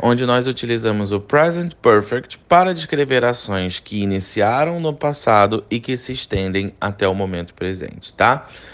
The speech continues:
Vamos ver aí, olha, primeiro exemplo nós temos: "I have studied at school since seven o'clock."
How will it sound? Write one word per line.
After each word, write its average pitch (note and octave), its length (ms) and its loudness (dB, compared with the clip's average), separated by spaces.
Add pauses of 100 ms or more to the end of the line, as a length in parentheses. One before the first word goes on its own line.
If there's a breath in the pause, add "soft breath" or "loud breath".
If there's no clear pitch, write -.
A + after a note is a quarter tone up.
(140 loud breath)
Vamos B2+ 300 2
ver C3+ 80 6
aí, C3 160 6
olha, G2+ 240 6
primeiro A#2 400 2
exemplo A#2+ 400 0
nós A#2+ 220 -4
temos: - 500 -8 (680 loud breath)
"I E3+ 500 4 (100)
have D#3+ 540 2
studied G#2 960 2 (240)
at G2+ 260 0
school D3 640 -4
since A#2 420 -6
seven D#3 540 0
o'clock." F2+ 680 0